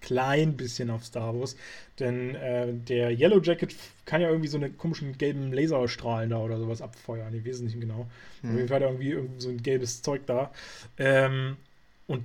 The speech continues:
Speaker 1: dabei wird der Sound von, ich hoffe, du kennst diese Dinger, aber ich kenn sie nicht, von irgendwie eight-, eighty eighty oder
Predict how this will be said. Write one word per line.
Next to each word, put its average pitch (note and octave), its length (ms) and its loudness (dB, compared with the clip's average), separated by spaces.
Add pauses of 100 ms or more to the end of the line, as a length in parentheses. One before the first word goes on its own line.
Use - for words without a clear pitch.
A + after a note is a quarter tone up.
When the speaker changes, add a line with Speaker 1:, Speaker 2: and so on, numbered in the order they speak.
Speaker 1:
dabei E3+ 500 6
wird D#3+ 160 2
der D3+ 100 4
Sound F3 520 6
von, D3+ 440 -4 (460)
ich B2 180 0
hoffe, F#3 240 8
du D#3+ 80 6
kennst E3+ 340 8
diese C3+ 180 2
Dinger, C3 240 4
aber C3 160 4
ich F#3+ 220 6
kenn D#3 220 8
sie D3 120 6
nicht, D#3+ 320 4 (340)
von C#3+ 260 0
irgendwie D3+ 420 2
eight-, F#3+ 320 4 (320)
eighty G#3 560 4 (100)
eighty C3 600 0 (480)
oder B2 280 -6